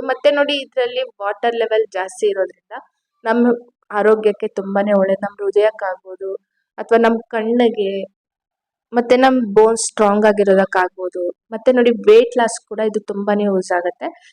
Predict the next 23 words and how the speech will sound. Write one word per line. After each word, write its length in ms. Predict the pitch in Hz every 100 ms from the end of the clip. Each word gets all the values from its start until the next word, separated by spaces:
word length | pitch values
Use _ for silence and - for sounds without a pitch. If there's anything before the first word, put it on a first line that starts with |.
| _
ನೋಡಿ, 200 | 277 302 302
ಇಲ್ಲ 160 | 285 285
ಮತ್ತೆ 220 | 277 -
ಇನ್ನೊಂದ್ 300 | 294 269 277 -
ಪೀಸ್ 200 | 254 -
ನೀವು 160 | 247 233
ಈ 40 | 220 -
ತರ 160 | 226
ಸಹ 160 | 226 226 202
ಕಟ್ 160 | 196
ಮಾಡ್ಕೊಬೋದು. 480 | 190 185 190 180 180 185
ಈ 60 | -
ತರ 160 | 208 202
ರೌಂಡ್ 340 | 190 220 254
ಆಗಿ 100 | 254 -
ಕಟ್ 180 | - 202
ಮಾಡ್ಕೊಂಡ್ಬಿಟ್ಟು 600 | 190 - 180 175 - 359 - _ _ _
ಈ 80 | 277 285
ತರ 140 | 269 269
ನೀವು 180 | 269 226
ಶೇಪ್ 300 | - 208 208 202
ಆಗಿ 180 | 190 208
ಕಟ್ 200 | 190